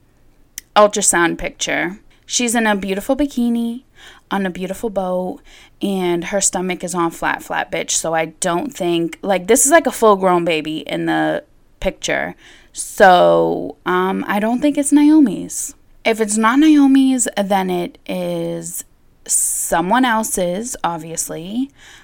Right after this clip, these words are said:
Um, and people are thinking that it's his sister's, okay? So this one girl commented on, like, a blog's, um, Instagram that, like, was talking about this shit.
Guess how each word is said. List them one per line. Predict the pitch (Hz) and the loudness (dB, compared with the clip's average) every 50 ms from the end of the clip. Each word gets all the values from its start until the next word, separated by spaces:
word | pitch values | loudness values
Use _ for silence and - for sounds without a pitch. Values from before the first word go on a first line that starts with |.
| _ _ - | _ _ 0
Um, | 190 190 190 185 180 180 185 - - | 2 4 4 4 4 2 0 -2 -2
and | 214 226 - | -2 -2 -2
people | - - 277 277 - 311 320 | -2 -2 -2 0 0 -2 0
are | 320 311 285 | 0 0 -2
thinking | 277 - - 233 214 214 202 220 208 202 202 202 - - | -4 -4 -8 -6 -6 -4 -4 -6 -6 -4 -6 -6 -8 -10
that | 180 170 185 180 175 180 170 165 165 165 - _ _ - - - - - - - _ _ - | -10 -6 -6 -6 -4 -4 -4 -4 -4 -6 -6 _ _ -6 -6 -6 -6 -8 -12 -20 _ _ -4
it's | 220 214 214 - - | -4 -2 0 0 2
his | - 233 202 190 | 2 2 0 0
sister's, | - - - 202 190 - - - - - 101 50 - - - - - - | 0 -2 0 -2 -2 -2 -2 -4 -4 -6 -8 -8 -8 -8 -8 -8 -6 -6
okay? | 185 180 - 196 185 185 | -8 -6 -2 -4 -2 -2
So | 185 - - 185 | -2 -2 -2 -2
this | 175 185 175 - | -2 -2 -8 -6
one | - 185 185 185 208 233 | -6 -4 -4 -2 -2 -2
girl | 233 247 240 226 | -2 -2 -4 -4
commented | - - 202 196 190 190 190 185 - 185 180 | -6 -6 -6 -4 -2 -2 -4 -4 -6 -6 -6
on, | 175 170 175 180 | -4 -4 -2 -2
like, | 180 175 170 170 | -2 -4 -4 -4
a | 165 | -8
blog's, | 165 - 170 175 175 170 165 165 160 160 156 185 - - - - - - - | -8 -6 -4 -2 -2 0 0 0 -2 -4 -8 -12 -10 -10 -10 -12 -14 -12 -10
um, | 165 160 160 160 160 156 - - - - - - - - | -6 -6 -4 -4 -6 -8 -10 -10 -10 -10 -10 -12 -12 -10
Instagram | - 190 185 165 - - 190 175 180 165 160 160 160 | -6 -6 -6 -6 -6 -8 -8 -8 -6 -4 -4 -4 -4
that, | 160 156 - 151 | -4 -6 -6 -8
like, | 160 160 160 165 - - _ | -10 -10 -10 -14 -18 -20 _
was | - 180 170 165 - - | -16 -12 -10 -10 -8 -6
talking | - 160 160 - 175 | -6 -6 -6 -6 -8
about | 165 160 160 - | -8 -8 -10 -10
this | - 165 | -10 -8
shit. | - - - 165 - _ | -6 -6 -6 -6 -10 _